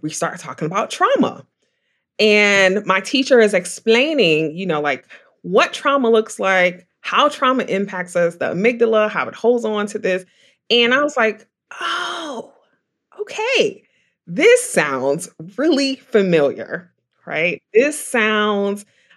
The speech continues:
"Okay, I need to do some more work." And I start researching, and I'm probably nineteen-ish at the time, twenty-ish. And I just start researching and I start looking into my father.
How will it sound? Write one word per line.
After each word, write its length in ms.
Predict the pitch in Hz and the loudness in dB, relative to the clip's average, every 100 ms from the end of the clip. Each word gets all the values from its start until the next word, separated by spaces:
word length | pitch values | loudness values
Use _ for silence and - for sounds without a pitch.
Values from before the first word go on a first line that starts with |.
| _ | _
"Okay, 380 | 226 254 143 - - | -2 0 -2 -4 -2
I 120 | 254 | 0
need 180 | 466 466 | 2 0
to 80 | 233 | 0
do 140 | 175 | -2
some 180 | 185 220 | -2 0
more 240 | 190 202 165 | 2 2 2
work." 420 | 160 - - _ _ - | 2 0 -2 _ _ 0
And 560 | 196 190 190 185 185 185 | 2 4 4 4 2 -2
I 80 | 185 | -6
start 320 | - 240 - | 0 0 0
researching, 1080 | 147 175 226 240 208 139 - 147 127 151 180 _ _ _ _ - | -2 -4 -2 -2 -2 -2 -4 -8 -6 -8 -12 _ _ _ _ 0
and 160 | 190 | 2
I'm 140 | 196 208 | 2 0
probably 1040 | - 277 392 403 339 269 240 214 208 202 _ | 0 2 4 2 2 0 0 0 -2 -4 _
nineteen-ish 1200 | 160 175 180 - 202 175 165 160 156 170 - - | -4 -4 -4 -10 -6 -4 -2 0 -2 -2 -8 -8
at 160 | 156 151 | -8 -8
the 80 | |
time, 340 | 151 156 139 147 | -10 -10 -10 -10
twenty-ish. 540 | - 160 151 139 151 - _ _ _ _ | -8 -6 -4 -4 -6 -14 _ _ _ _
And 140 | 208 208 | 0 2
I 120 | 240 | 2
just 200 | 240 240 | 2 2
start 240 | 285 202 | 0 0
researching 640 | 233 294 185 156 - 147 120 | -2 -2 -2 -4 -4 -6 -4
and 160 | 170 | -2
I 80 | 190 | -2
start 640 | 190 - 202 190 175 175 175 | -2 -2 0 2 2 0 -6
looking 480 | 202 269 269 240 | 0 0 2 -2
into 960 | 208 226 240 - 202 180 160 156 143 156 - | 0 0 0 -4 -4 -2 -2 -2 -4 -8 -4
my 160 | 175 | -4
father. 560 | 175 196 156 - - | -2 -2 -2 -4 -12